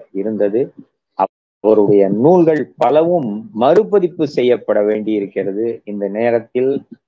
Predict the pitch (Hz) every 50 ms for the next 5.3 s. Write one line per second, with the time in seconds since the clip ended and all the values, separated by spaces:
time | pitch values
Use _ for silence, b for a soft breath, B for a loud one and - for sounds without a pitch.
0 | _ _ _ - 98 104 107 107 104 101 98 101 101 101 98 95 101 98 98 101
1 | 98 104 117 120 113 110 113 117 110 95 92 101 110 120 120 120 110 110 110 -
2 | - 92 - - 101 98 101 98 - 98 95 95 92 98 98 95 92 104 107 113
3 | 117 113 113 - - 104 107 123 135 139 139 143 135 123 123 117 107 101 101 101
4 | 98 - 101 101 98 104 107 101 95 92 92 - - - 95 95 95 92 95 98
5 | 101 107 107 101 95 92